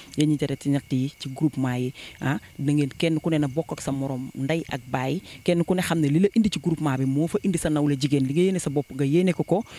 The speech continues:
te gëm ni yàlla mooy buur mooy maye. Saa boo talee sa bopp rek di ñaan yàlla, amaan dina am bis yàlla may la li nga bëgg.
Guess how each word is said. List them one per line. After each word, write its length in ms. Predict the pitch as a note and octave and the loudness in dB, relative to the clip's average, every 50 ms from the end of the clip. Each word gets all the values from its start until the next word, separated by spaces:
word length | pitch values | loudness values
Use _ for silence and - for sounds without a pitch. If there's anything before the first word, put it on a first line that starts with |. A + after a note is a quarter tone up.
| - - - | -18 -2 -2
te 80 | D#3+ | -2
gëm 240 | C3+ B2+ E3+ E3+ D#3 | 2 2 0 2 2
ni 80 | D3+ D3 D3+ | 0 0 0
yàlla 180 | D3 D#3 D#3 D3+ | 0 0 0 0
mooy 280 | C#3 C#3 C#3+ D3 D3 | 2 2 4 4 2
buur 240 | C3+ B2+ C#3 D3 B2+ | 2 2 0 0 0
mooy 240 | C3+ C#3 C#3+ D3 C#3+ | 2 2 2 4 4
maye. 320 | C#3 C#3 C3+ C3+ C3+ C3 - - - - | 4 4 4 2 2 0 -2 -6 -10 -2
Saa 180 | - F#3+ F#3 | 0 0 2
boo 140 | F3+ F#3+ G#3+ | 2 0 0
talee 200 | - A3 G#3 F#3+ | 0 2 0 0
sa 120 | - - E3 | 0 0 0
bopp 160 | D3 C#3 - | -2 -2 0
rek 140 | C#3 C3+ B2+ | -2 -2 0
di 80 | C#3 | 2
ñaan 180 | D3+ D3 C#3+ C#3 | 2 2 4 2
yàlla, 220 | C3+ C3+ B2+ B2+ - | 2 2 0 -2 0
amaan 300 | - D3+ E3 D#3 D3 C#3 | 0 0 2 2 0 0
dina 160 | C3 D3 D#3 | 0 0 2
am 100 | D3 D3+ | 2 2
bis 300 | C3+ B2+ D#3+ D#3 - - - - - - - | 2 2 2 2 0 -2 -6 -10 -12 -4 -2
yàlla 180 | C#3+ C3 C#3 | -2 0 0
may 160 | C#3 C3 C3+ C3+ | -2 -2 0 -2
la 80 | C3 | 0
li 80 | B2+ C3+ | 0 0
nga 140 | C3 C3+ B2 | 0 0 0
bëgg. 180 | C3 C3 B2 | -2 -2 -2